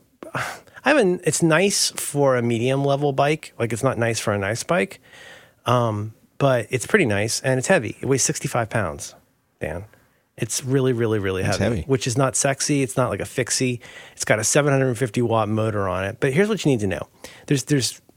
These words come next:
Speaker 1: more or less three ways you get into locomotion on an e-bike. And I did not know this, so I'm gonna briefly explain this just so you know.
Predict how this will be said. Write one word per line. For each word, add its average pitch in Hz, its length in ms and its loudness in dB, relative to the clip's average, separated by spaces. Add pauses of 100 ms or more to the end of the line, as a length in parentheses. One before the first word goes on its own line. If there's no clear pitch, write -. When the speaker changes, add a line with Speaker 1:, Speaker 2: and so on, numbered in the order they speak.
(240)
Speaker 1:
more 185 260 2
or 214 60 4
less 165 260 2 (1300)
three 156 1120 0 (560)
ways 135 460 2
you 131 100 2
get 117 220 0
into 120 360 0
locomotion 107 1080 -2
on 110 200 -4
an 107 100 -6
e-bike. 107 440 -4
And 127 120 0
I 185 160 6
did 190 180 2
not 123 160 4
know 110 160 2
this, 98 440 -2 (160)
so - 140 0
I'm 135 100 4
gonna 139 160 4
briefly 147 460 2
explain 120 340 0
this 104 120 -4
just - 220 -2
so 120 100 2
you 117 360 2
know. 87 360 -4